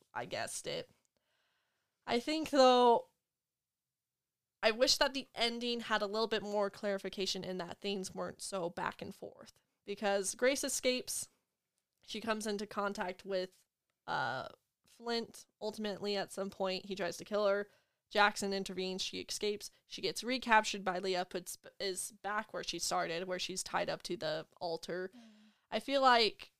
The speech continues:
Speaker 1: I feel like that could have maybe been reordered or clarified so that it just didn't feel so back where I started. Um,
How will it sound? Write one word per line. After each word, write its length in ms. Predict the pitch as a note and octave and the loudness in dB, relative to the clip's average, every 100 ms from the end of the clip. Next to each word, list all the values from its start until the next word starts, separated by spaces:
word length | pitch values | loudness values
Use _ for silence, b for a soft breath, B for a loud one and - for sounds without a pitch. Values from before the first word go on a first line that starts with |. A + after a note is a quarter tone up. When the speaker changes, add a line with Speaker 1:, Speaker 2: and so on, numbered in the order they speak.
| _ _ _ _ _ _ _ _ _ _ _ _ _ _ - | _ _ _ _ _ _ _ _ _ _ _ _ _ _ -2
Speaker 1:
I 140 | G#3 G3+ | 0 0
feel 200 | - A#3+ | 2 0
like 140 | A3 | 2
that 140 | G3+ | 0
could 120 | - G3+ | 0 -4
have 100 | G3 | -2
maybe 240 | G3+ F#3 | -2 -2
been 200 | F3 F3 | -6 -4
reordered 540 | G3 A3 E4 F#4 F4 D#4 | -4 -2 0 2 0 -2
or 100 | C4+ | -4
clarified 640 | - C4 B3+ B3+ A#3+ A#3 | 0 2 4 4 4 2
so 120 | A3 | 4
that 200 | G3+ G3 | 4 4
it 60 | G3 | 4
just 220 | G3+ G3 | 0 0
didn't 260 | G#3 G#3 - | 0 -2 -2
feel 220 | G3+ F#3 | -2 0
so 540 | - G3+ F#3+ F3 F3+ - | 0 2 0 0 -4 0
back 300 | F#3 - - | 0 0 -6
where 120 | - | -8
I 40 | - | -6
started. 580 | - - C2+ - - - _ _ _ _ _ _ _ _ _ - | -4 -4 -4 -6 -14 -16 _ _ _ _ _ _ _ _ _ -6
Um, 540 | G3+ G3 F#3 F#3 G3 | 0 0 0 -2 -6